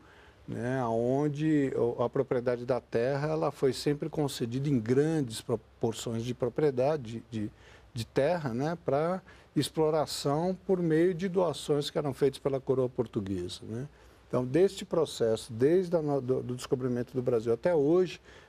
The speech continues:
a gente vem acumulando um passivo de um contingente de, de, de uma porção significativa de terra que não foi devidamente destinada, ou seja, ela ainda não teve um registro de propriedade de um particular até agora.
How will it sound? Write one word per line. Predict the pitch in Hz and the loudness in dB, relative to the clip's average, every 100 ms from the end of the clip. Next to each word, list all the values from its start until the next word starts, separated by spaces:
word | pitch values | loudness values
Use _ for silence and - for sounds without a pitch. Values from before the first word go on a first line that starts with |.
| - | -2
a | 131 | 0
gente | 143 151 | 0 2
vem | 165 202 | 0 0
acumulando | 190 175 143 123 120 123 | -2 0 2 2 0 0
um | |
passivo | 131 143 - - 180 165 120 | 0 -2 -2 -2 0 0 0
de | 143 | -2
um | |
contingente | 180 180 165 - - 156 135 135 196 185 143 | 0 -2 -2 -8 -4 0 2 0 0 -4 -6
de, | 123 123 117 | -4 -2 -2
de, | 110 120 - - - - | -4 -8 -8 -18 -12 -2
de | |
uma | 123 147 | 0 0
porção | 156 135 156 | 0 0 -2
significativa | 147 202 185 175 - 151 - 135 123 | -2 -2 0 -2 0 -2 -2 -2 -4
de | 127 | -4
terra | - 143 147 156 | -2 -2 -2 -4
que | 190 | -2
não | 190 | -2
foi | - 156 165 185 - - - - | -2 0 2 0 -4 -20 -16 0
devidamente | 151 196 160 170 151 143 139 156 | 0 2 0 0 0 0 -2 0
destinada, | 147 - - 160 135 123 101 107 | -2 -2 -2 -2 -2 -2 -4 -8
ou | 117 | -8
seja, | - 113 113 | -6 -4 -2
ela | 117 127 131 120 - - - | 0 2 2 0 -6 -20 -6
ainda | 135 139 156 202 196 196 | -2 2 2 2 2 2
não | 165 175 | 0 0
teve | 175 - 170 175 | 0 2 2 2
um | 180 165 | 0 2
registro | 160 156 123 147 151 - 185 - - - - | 2 2 2 2 0 -6 -10 -12 -18 -20 -6
de | 123 151 | -2 0
propriedade | 170 156 165 156 127 127 139 156 147 151 | 0 0 2 2 2 2 2 0 -2 -6
de | 139 123 135 | -4 0 4
um | 143 160 170 | 4 2 0
particular | - 151 - - - 123 123 131 | -2 -2 -4 -4 -2 0 0 0
até | 131 - 147 | -2 -2 -2
agora. | 110 101 123 | -2 -4 -8